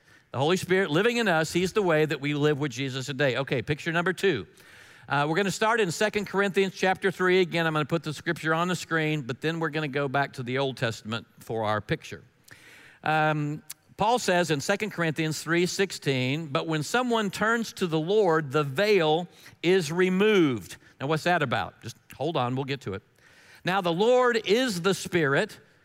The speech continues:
and where the Spirit of the Lord is, there's freedom. And we all, with unveiled faces, beholding the glory of the Lord, are being transformed into the same image from one degree of glory to another,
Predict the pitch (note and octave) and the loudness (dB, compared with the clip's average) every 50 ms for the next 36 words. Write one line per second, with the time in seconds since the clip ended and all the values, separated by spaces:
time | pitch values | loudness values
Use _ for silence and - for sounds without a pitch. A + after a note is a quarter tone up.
0 | _ _ - E3 F3+ F3+ G3+ G#3 G3+ F3 F3 - - A3+ C4+ C4+ B3 F#3 F3 E3 | _ _ -4 -2 2 4 4 4 4 2 0 -2 0 2 2 4 4 4 2 2
1 | D#3 E3 E3 D#3+ D#3+ E3 E3 E3 C3+ C3 D#3 D#3 D#3 - - - G#3+ B3 A#3 F3+ | 4 4 2 4 4 2 2 0 0 0 0 0 0 -2 -2 0 0 2 2 0
2 | B2 G2 F2 F2 - - - _ _ _ _ _ _ _ - D#3 F3 F3 D#3+ D#3 | -2 -4 -8 -10 -16 -20 -20 _ _ _ _ _ _ _ -4 -2 -2 -2 -2 0
3 | E3+ G#3+ C4 C#4 C4 G3+ E3 D3 C#3+ C#3 D3+ E3+ G#3 A3+ F#3+ D3+ D#3+ D#3+ D#3+ D#3+ | 0 0 2 2 2 2 2 2 2 2 2 2 2 0 2 2 2 4 4 4
4 | D3+ - - - - - E3+ G#3+ B3+ B3 A3+ F#3 G3 F#3+ G3 G3+ G3+ G3+ - - | 2 0 -4 -12 -6 -2 0 0 2 2 2 2 2 2 4 4 2 0 0 0
5 | E3+ D#3+ D#3 D3+ - - D#3 D3+ E3 F#3 F3+ - - - - - - - - D#3 | 0 0 0 0 0 0 0 0 0 0 -2 -6 -12 -18 -20 -20 -20 -6 -2 -2
6 | D3+ C3 F3+ G#3 A3+ G#3+ G#3+ F#3+ E3 E3 C3 D3+ F#3 G#3+ A3+ A3+ A3 G3+ E3+ F3+ | 0 2 2 2 2 2 2 2 0 -2 -2 0 2 2 4 4 2 2 2 0
7 | E3+ D#3+ D3+ D3+ D3+ D#3 D3+ D3+ C#3 E3 D#3+ D#3 D3+ C#3+ - - G3 G#3 A3 A3+ | 2 2 2 2 2 2 2 0 0 0 0 0 -2 -4 -4 -2 -2 0 0 -2
8 | G3 - - F3+ F#3 F#3 F#3 F3+ D#3+ D#3+ E3 C#3+ C#3 C#3 C3 C3+ - - G3+ G#3 | -4 -4 -4 0 2 2 2 2 0 -4 -4 -4 -6 -4 -4 -4 -4 -2 0 0
9 | A3+ A3+ G3 E3+ D#3 D3 C#3+ D3+ D3+ C#3+ - - - _ _ _ _ _ _ - | 0 2 2 0 0 0 0 -2 -2 -4 -6 -12 -16 _ _ _ _ _ _ -4
10 | D3 C#3+ C3+ C#3+ E3+ G#3 A3+ A3 A3 F3+ D#3+ F3+ F#3+ F3+ F3 D#3 B2+ D3+ D#3 D#3 | -4 -2 0 0 0 0 0 0 -2 0 2 4 4 4 4 2 0 0 2 4
11 | D#3+ D#3+ D#3+ D3 - - D#3+ D#3 D3+ D#3 F#3 G3 F#3+ D3 B2 A#2 A#2 C3 C#3 | 4 4 2 0 -2 0 0 0 2 2 2 2 2 2 2 0 0 0 -2